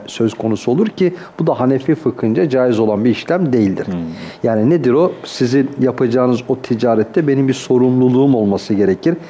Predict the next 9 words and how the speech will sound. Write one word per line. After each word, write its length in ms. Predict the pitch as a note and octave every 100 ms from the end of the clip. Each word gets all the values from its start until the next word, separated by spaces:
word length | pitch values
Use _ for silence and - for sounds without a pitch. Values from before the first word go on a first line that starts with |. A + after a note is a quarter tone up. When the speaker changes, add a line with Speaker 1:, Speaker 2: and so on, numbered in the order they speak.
| - -
Speaker 1:
Zarar 340 | G2+ A#2 C#3
söz 280 | - A2+ -
konusu 360 | G2+ G2 -
olursa. 400 | F#2+ F#2 - F3 F3+ - - -
Ama 220 | B2+ B2+
zarara 520 | G2+ A#2+ A#2+ C3+ C3+ B2+
ben 220 | C3 B2+
karışmam, 560 | C3 C#3 C3 C3 A2
sadece 520 | - C#3+ D#3 C#3 A#2+